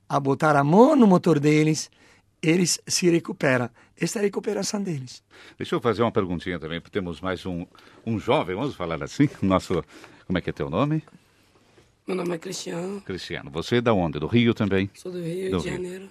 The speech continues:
Speaker 2: Quantos anos você tem?
Speaker 3: Tenho dezessete anos.
Speaker 2: Dezessete anos.
Speaker 3: Moro num bairro chamado Vila Cláudia.
Speaker 2: Uhum. E frequenta há quanto tempo a casa do menor?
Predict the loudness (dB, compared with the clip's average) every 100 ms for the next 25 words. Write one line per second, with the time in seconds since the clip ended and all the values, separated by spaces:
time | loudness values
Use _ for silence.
0 | _ -2 0 0 -2 -4 -6 -8 -8 -10
1 | -10 -10 -12 -12 -12 -12 -10 -10 -8 -8
2 | -6 -8 -8 -8 -8 -10 -12 -16 -18 _
3 | -14 -10 -6 -6 -6 -6 -6 -6 -6 -8
4 | -10 -10 -10 -12 -12 -10 -10 -12 -18 _
5 | -6 -4 -4 -4 _ -4 -2 2 4 4
6 | 2 0 0 -2 -4 -6 -6 -6 -6 -8